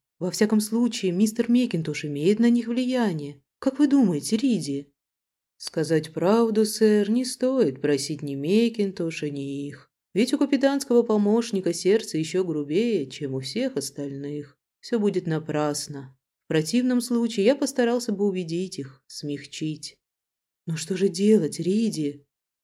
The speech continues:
"Мы должны положиться на милосердие Божие, мистер Сигриф". "Мы должны? Как? Разве вы не отплываете вместе с ними?"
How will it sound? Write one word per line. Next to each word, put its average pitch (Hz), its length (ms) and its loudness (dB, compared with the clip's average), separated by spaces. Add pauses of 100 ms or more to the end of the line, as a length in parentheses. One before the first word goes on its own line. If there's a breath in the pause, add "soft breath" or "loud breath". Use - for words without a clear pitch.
(220)
"Мы 175 160 -2
должны 170 380 0
положиться 170 600 0
на 165 120 -4
милосердие 165 880 0
Божие, 135 640 -4
мистер 180 440 -2
Сигриф". 147 680 -6 (640)
"Мы 156 400 2
должны? 254 680 0 (260)
Как? 202 560 2 (160)
Разве 180 300 0
вы 202 100 4
не 208 120 8
отплываете 196 680 2
вместе 202 320 2
с - 160 -4
ними?" 247 540 2